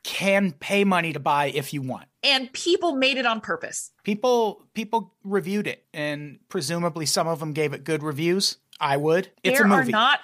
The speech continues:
Speaker 2: all bad reviews for this movie.
Speaker 1: We are, yeah, we're, we're, we're reviewing a, we're doing a movie review next week. We don't do that that often. Sometimes.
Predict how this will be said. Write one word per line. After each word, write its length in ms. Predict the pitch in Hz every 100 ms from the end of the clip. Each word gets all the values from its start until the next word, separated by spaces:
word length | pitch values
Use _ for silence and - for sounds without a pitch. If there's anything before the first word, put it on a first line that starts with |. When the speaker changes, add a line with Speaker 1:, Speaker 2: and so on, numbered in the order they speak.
| -
Speaker 2:
all 380 | 226 262 277 226
bad 380 | 233 254 269
reviews 540 | 240 254 247 262 277 -
for 100 | 247
this 240 | 240 247
movie. 360 | 247 226 165 - - - - - -
Speaker 1:
We 180 | 170 190
are, 300 | 185 175 160
yeah, 180 | 185 151
we're, 280 | 165 160
we're, 320 | 151 170 165 165
we're 160 | 170
reviewing 420 | 156 151 196 254
a, 140 | 240 190
we're 140 | 175
doing 200 | 170 233
a 40 | 165
movie 360 | 185 285 277
review 360 | 180 151 143 139
next 300 | 127 117 -
week. 160 | 147 175
We 80 |
don't 180 | 302 339
do 140 | 359 359
that 200 | 208 139
that 120 | 139
often. 320 | 120 104 127
Sometimes. 720 | - 294 311 147 110 107 135